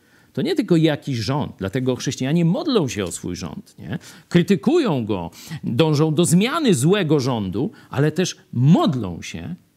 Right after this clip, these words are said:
o nawrócenie złego rządu i to też wam zalecam. Pamiętajcie jednak, że zły rząd odbije się na naszym losie.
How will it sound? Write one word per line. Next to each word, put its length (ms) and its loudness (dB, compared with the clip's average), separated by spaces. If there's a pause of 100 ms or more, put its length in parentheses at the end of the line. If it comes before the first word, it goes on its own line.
(260)
o 320 0 (180)
nawrócenie 880 4 (240)
złego 600 0 (220)
rządu 520 -2 (260)
i 220 -2
to 420 -4
też 360 -6
wam 360 -4 (120)
zalecam. 520 -4 (1400)
Pamiętajcie 680 -4
jednak, 560 -14 (1000)
że 420 -2 (240)
zły 280 0
rząd 480 -4 (1400)
odbije 420 -2
się 120 -6
na 140 -4
naszym 460 -2
losie. 340 -8